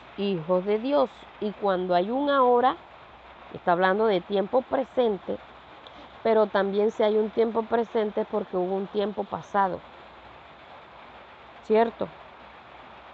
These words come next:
Pero también dice, "Y aún no se ha manifestado lo que hemos de ser, pero sabemos que cuando Él se manifieste seremos semejantes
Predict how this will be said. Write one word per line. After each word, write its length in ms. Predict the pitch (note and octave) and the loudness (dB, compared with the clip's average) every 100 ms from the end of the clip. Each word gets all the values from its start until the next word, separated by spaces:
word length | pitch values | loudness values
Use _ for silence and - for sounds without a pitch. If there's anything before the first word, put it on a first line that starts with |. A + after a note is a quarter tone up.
| - - - - - - - | -20 -20 -20 -20 -20 -20 -8
Pero 200 | G#3 G#3 | 0 2
también 440 | G#3 G3+ F#3+ F#3+ F#3 | 4 2 2 2 0
dice, 420 | A3+ A#3+ A3 G3+ | -2 0 -2 -2
"Y 160 | G#3+ G#3 | 0 2
aún 280 | F#3 G3 A3 | 4 4 2
no 120 | A3 | 0
se 160 | - | 0
ha 60 | G#3+ | 0
manifestado 800 | A3 A3+ G#3+ G#3+ G3 - G3 G#3+ | 2 0 0 -2 -4 0 2 4
lo 140 | A3 G3 | 2 2
que 160 | F#3+ | -2
hemos 260 | F#3 G#3+ G#3 | -2 -2 -2
de 140 | G#3 | -4
ser, 400 | - - A3 G#3+ - - - - - - - - - - - - - - - - | -4 0 0 0 -8 -20 -20 -20 -20 -20 -20 -20 -20 -20 -20 -20 -20 -20 -20 -2
pero 220 | G#3 G3+ | 2 2
sabemos 540 | F#3 G3+ F#3 G3 A3 A3 | 2 4 4 4 2 0
que 140 | G#3 | -2
cuando 280 | - G3 F#3 | 0 2 2
Él 100 | F#3 | 0
se 180 | - A3 | -2 -2
manifieste 720 | G#3 F#3 - A#3 A#3 - G3+ | 0 -2 -2 0 0 0 -8
seremos 500 | - F3+ F3+ F#3+ G3 | -2 0 2 2 -2
semejantes 760 | - F#3+ F3+ F3+ F3+ F#3+ G3 | -4 -4 -2 -2 -2 -2 -8